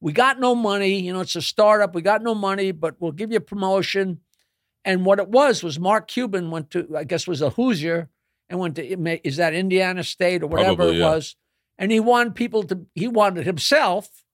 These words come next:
Speaker 1: and people to be able to hear the college basketball games on the internet.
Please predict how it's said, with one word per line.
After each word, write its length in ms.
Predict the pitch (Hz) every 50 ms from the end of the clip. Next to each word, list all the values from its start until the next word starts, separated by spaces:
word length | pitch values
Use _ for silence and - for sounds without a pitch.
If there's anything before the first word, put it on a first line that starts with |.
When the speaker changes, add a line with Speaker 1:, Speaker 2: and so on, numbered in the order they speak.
| _ _ _ _ _ _
Speaker 1:
and 300 | - 190 190 180 160 _
people 320 | _ 254 269 254 - 214 202
to 100 | 170 180
be 140 | 170 196 208
able 220 | 208 214 196 196
to 60 | 175 131
hear 340 | 202 226 226 214 196 - _ _ _ _ _ _ _ _ _ _
the 80 | _ 165
college 540 | - - 202 226 233 240 233 196 147 - _
basketball 540 | 214 226 247 240 240 - 208 208 202 196 147
games 480 | 127 180 180 175 180 180 165 - - _ _ _
on 160 | - 175 190 185
the 80 | 175
internet. 520 | 185 170 220 202 202 175 151 135 127 -